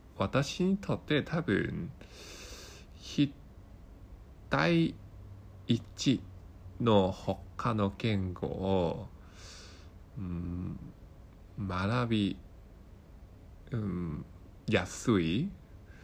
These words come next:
言語は多分日本語です。私、私は、はそう思いました。だから、うん、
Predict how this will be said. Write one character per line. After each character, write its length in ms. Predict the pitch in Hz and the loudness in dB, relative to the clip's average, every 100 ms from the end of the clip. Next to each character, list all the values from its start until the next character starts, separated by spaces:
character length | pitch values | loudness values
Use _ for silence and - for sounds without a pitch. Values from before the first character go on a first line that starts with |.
| - - - | -16 -16 -10
言 300 | - 87 85 | 2 4 4
語 340 | 85 - - - 156 175 - | 0 -2 -4 -8 -12 -14 -2
は 360 | 110 110 87 - | 4 4 4 0
多 200 | - 101 | -2 0
分 280 | 95 - 90 | 0 -2 -4
日 160 | 87 - | -6 -8
本 340 | - 98 87 90 | 2 4 4 0
語 180 | 101 - | -4 -4
で 120 | - | -4
す。 380 | - - - - - - - - - - - - | -8 -12 -12 -16 -18 -20 -20 -20 -20 -20 -18 -4
私、 760 | - 82 98 - 98 87 87 - - | 0 2 0 4 4 4 2 -2 -4
私 540 | 101 90 90 - 87 | -2 -2 -4 0 2
は、 240 | 82 85 - - - - - | 2 -2 -6 -12 -18 -12 -2
は 300 | 90 82 - - - - - | 0 0 -4 -10 -16 -18 -16
そ 220 | - - 90 | -10 2 2
う 220 | 82 65 | 4 0
思 200 | 82 82 | -2 -4
い 60 | |
ま 160 | 85 107 | -6 -8
し 160 | - - | -8 -6
た。 120 | - - - - - - - - - | -6 -6 -16 -16 -14 -16 -16 -16 -4
だ 160 | 85 82 | 0 2
か 140 | 85 | 2
ら、 360 | 82 85 - - - - - - - - - | 0 -2 -2 -6 -12 -16 -16 -16 -16 -16 -6
う 40 | 92 | -4
ん、 720 | 82 - - - - - | -2 -2 -4 -4 -4 -8